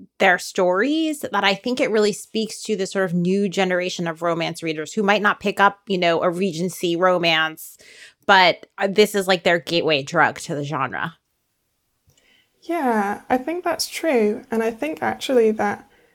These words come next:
Speaker 2: kind of generations are maybe involved in this as well, because obviously a lot of the stigma surrounding romance is kind of rooted in misogyny. And I think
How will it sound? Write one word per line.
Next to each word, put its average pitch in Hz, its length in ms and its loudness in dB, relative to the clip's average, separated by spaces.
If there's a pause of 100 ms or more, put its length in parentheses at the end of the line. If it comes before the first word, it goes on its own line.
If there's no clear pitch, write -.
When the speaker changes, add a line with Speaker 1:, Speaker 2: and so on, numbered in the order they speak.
(160)
Speaker 2:
kind 220 280 -2
of - 60 -10 (280)
generations 214 1300 -2 (1200)
are 208 80 0
maybe 202 380 2
involved 196 480 -2
in 202 120 -4
this - 220 -8
as 233 140 -12
well, 269 340 0
because - 520 -4 (440)
obviously 208 960 2
a 220 80 0
lot 208 200 2
of - 80 -18
the 220 80 -4
stigma 214 360 -4
surrounding 196 800 -4
romance 202 720 -4 (380)
is 220 160 -2
kind 202 180 -2
of 196 140 -8
rooted 208 300 0
in 214 160 -4
misogyny. 214 760 -4 (460)
And 208 80 -2
I 202 80 -2
think 208 420 -4